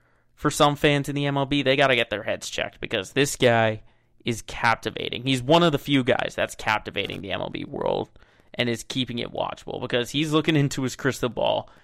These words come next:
and he's saying, "Yeah, I know my team. I know how fast I am. I know how good my teammate is. I'm just gonna score from first.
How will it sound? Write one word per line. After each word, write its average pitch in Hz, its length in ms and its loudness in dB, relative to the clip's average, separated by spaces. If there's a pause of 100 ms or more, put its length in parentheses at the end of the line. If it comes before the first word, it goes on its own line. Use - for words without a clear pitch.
and 127 140 -2
he's 127 140 0
saying, 127 300 -2
"Yeah, 156 300 4
I 127 180 2
know 151 180 2
my 120 160 2
team. 143 400 -6 (180)
I 143 80 0
know 156 160 2
how 127 220 2
fast 117 360 0
I 123 120 -4
am. 135 280 -4 (120)
I 139 100 -2
know 151 180 2
how 131 160 0
good 123 280 -2
my - 120 -4
teammate 143 440 -4
is. 117 200 -2 (300)
I'm 147 160 2
just 139 140 -2
gonna 120 160 -2
score 135 320 2
from 143 200 -4
first. - 500 0